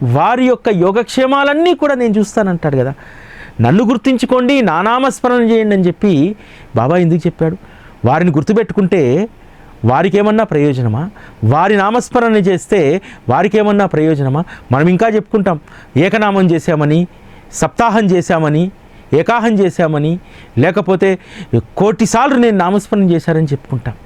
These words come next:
ఆ కోటి సార్లు చేసినా, ఏకాహం చేసినా, ఒకసారి చేసినా ఆ ప్రయోజనం మనకి, బాబాకి ఏమీ ఉండదు.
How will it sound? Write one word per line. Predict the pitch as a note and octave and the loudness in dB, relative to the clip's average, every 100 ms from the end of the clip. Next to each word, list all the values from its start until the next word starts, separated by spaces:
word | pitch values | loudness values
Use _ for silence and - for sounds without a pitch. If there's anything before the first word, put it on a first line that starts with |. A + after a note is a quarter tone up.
| - - - - | -20 -20 -14 -4
ఆ | E3 | -2
కోటి | - F3 G3 | 0 0 0
సార్లు | B3+ B3 A#3 | 0 0 2
చేసినా, | B3 A3 D4 | 0 0 0
ఏకాహం | A#3 E3+ F3+ A#3 A#3+ A#3 | 0 0 0 0 0 2
చేసినా, | A#3+ G#3 G3 | 0 0 -2
ఒకసారి | F3 E3 G#3 C4 B3 | -2 -2 0 0 0
చేసినా | A3 A3 G#3 G3 A#2+ D#3 B3+ - - - - | 0 0 0 0 0 -2 -6 -14 -20 -14 -4
ఆ | F#3+ | -2
ప్రయోజనం | G3+ D#3+ A3+ C4+ B3+ G#3+ | 0 0 2 0 0 0
మనకి, | D3+ D3+ B2 | 0 -2 -2
బాబాకి | A#2 C3+ D#3+ D#3+ | -2 -2 -2 0
ఏమీ | E3+ A#3+ C4 | 2 2 2
ఉండదు. | F#3+ A#2+ - | 0 -2 -10